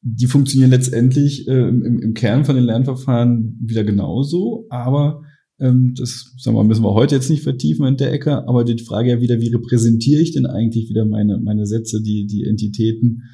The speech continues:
um überhaupt Merkmale zu haben, aus denen ich lerne. Das machen die ja dann in gewisser Weise wieder automatisiert aus den Texten, während die ersten Ansätze, die wir jetzt beschrieben haben, ja manuell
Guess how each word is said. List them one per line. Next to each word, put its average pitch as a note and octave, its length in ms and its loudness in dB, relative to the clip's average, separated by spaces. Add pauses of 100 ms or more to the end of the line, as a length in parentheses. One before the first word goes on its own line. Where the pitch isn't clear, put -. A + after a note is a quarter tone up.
(260)
um C#3 460 2
überhaupt B2+ 340 4
Merkmale B2 540 2
zu A#2 180 -4
haben, A2 160 2
aus G#2+ 140 -2
denen G2+ 180 0
ich G2+ 160 0
lerne. G2+ 440 -2 (400)
Das - 160 0
machen A#2+ 240 4
die A2 80 0
ja C3 100 2
dann D3+ 140 2
in D3+ 60 0
gewisser D3 260 0
Weise C3 280 -2
wieder B2+ 220 2
automatisiert A2+ 720 0
aus F3+ 160 -4
den F#3 140 -2
Texten, A3 640 -4 (180)
während B2+ 320 4
die G#2+ 100 0
ersten A#2+ 380 -4
Ansätze, D#3 440 -4
die D3 120 -4
wir C#3+ 80 -2
jetzt C#3+ 160 -6
beschrieben C#3 520 -2
haben, C3 240 4
ja B2 140 4
manuell C3 1160 2